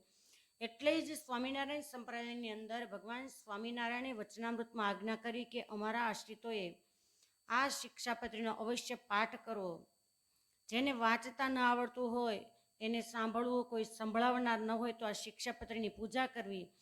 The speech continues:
અને આમાંથી એક પણ નિયમ બની શકે નહીં, તો ઉપવાસ કરવો. તો તમે વિચાર કરો કે ઉપવાસ સુધી જો આજ્ઞા કરી હોય, તો એને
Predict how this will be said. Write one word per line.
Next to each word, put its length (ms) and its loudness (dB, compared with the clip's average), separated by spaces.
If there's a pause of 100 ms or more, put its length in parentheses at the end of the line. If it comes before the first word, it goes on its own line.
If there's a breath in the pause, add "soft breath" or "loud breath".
(320 soft breath)
અને 160 2
આમાંથી 400 2
એક 400 2
પણ 240 2 (1200)
નિયમ 520 6
બની 260 4
શકે 320 -2
નહીં, 280 2
તો 80 0 (120)
ઉપવાસ 600 4
કરવો. 420 0 (200 loud breath)
તો 80 -2
તમે 260 2
વિચાર 420 2
કરો 260 0
કે 120 -8
ઉપવાસ 600 2
સુધી 340 -4
જો 120 0
આજ્ઞા 360 2
કરી 200 -4
હોય, 100 0
તો 140 -6
એને 460 0